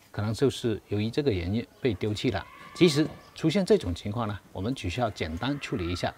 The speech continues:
就可以让它快速成活。首先呢是把这个根部清理干净，大家看到没有？昨天已经被我清洗得干干净净，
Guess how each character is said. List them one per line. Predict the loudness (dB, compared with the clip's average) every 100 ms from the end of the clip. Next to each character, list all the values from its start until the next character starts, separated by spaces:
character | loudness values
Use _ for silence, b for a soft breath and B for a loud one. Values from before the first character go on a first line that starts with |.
| -12
就 | -2 -2
可 | -2
以 | -6
让 | -6
它 | -4 -6 -8 B B B
快 | -4 -2
速 | -2
成 | -2 -2
活。 | -2 -4 -8
首 | 2 6
先 | 8 6
呢 | 4
是 | 0 4 4 0 -12 -4
把 | 0
这 | 4
个 | 6 8
根 | 8 6
部 | 4
清 | 2 -2 -2
理 |
干 | -2 -2
净， | 0 -2 -4 -2
大 | 2
家 | 4
看 | 2
到 | 2
没 | 0
有？ | -2 -6 -2
昨 | 2
天 | 4 2
已 | 2
经 | 2 6
被 | 8
我 | 6
清 | 2 -2
洗 | 0 -2
得 | -4
干 | -2
干 | 0 2
净 | 2 2
净， | 0